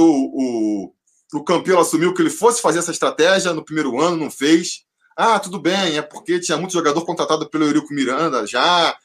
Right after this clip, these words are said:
o elenco tinha sido meio que montado pelo Eurico Miranda. Tá bom, vou acreditar.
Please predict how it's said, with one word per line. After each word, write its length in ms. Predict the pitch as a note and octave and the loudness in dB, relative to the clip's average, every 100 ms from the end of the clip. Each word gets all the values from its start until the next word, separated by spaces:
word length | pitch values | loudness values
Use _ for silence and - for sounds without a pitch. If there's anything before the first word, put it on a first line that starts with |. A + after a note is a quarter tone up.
| _ _ A2+ | _ _ -6
o 160 | A#2 | -2
elenco 300 | B2 D#3 F3 | 2 0 0
tinha 140 | - C#3+ | -2 -2
sido 180 | D3 D#3 | -2 -2
meio 140 | D3+ | -2
que 80 | D3+ | -2
montado 600 | C3+ G#2+ B2 E3 D3 B2+ | -6 -2 2 2 2 -2
pelo 180 | C#3 C3 | -2 2
Eurico 320 | A#2+ D#3 B2+ | 4 2 0
Miranda. 680 | A2+ G#2+ E3 E3 C3 B2 - _ _ _ | -6 -4 -2 0 -2 -4 -6 _ _ _
Tá 140 | F#3 F#3+ | 0 2
bom, 260 | D3+ B2 | 2 0
vou 120 | G#2+ F3+ | 2 2
acreditar. 600 | F#3+ F#3+ - C3+ F#2 | 2 0 2 0 -2